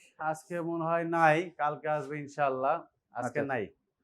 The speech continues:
Speaker 2: হ্যাঁ, তারপরেও তো রাস্তায়
Speaker 1: হ্যাঁ।
Speaker 2: বৃষ্টি হয়েছে, তো এই কারণে বাইকগুলো
Speaker 1: হ্যাঁ।
Speaker 2: না রাখারই কথা।
Speaker 1: বাইক রাখি নাই আজকে, ইনশাআল্লাহ কালকে আসবে আরো অনেক গাড়ি,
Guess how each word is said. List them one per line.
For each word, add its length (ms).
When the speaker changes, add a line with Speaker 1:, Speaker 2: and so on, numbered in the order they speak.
Speaker 2:
হ্যাঁ, 120
তারপরেও 380
তো 120
রাস্তায় 300
Speaker 1:
হ্যাঁ। 120
Speaker 2:
বৃষ্টি 160
হয়েছে, 200
তো 80
এই 120
কারণে 260
বাইকগুলো 340
Speaker 1:
হ্যাঁ। 120
Speaker 2:
না 140
রাখারই 340
কথা। 400
Speaker 1:
বাইক 380
রাখি 220
নাই 180
আজকে, 380
ইনশাআল্লাহ 600
কালকে 300
আসবে 320
আরো 180
অনেক 300
গাড়ি, 320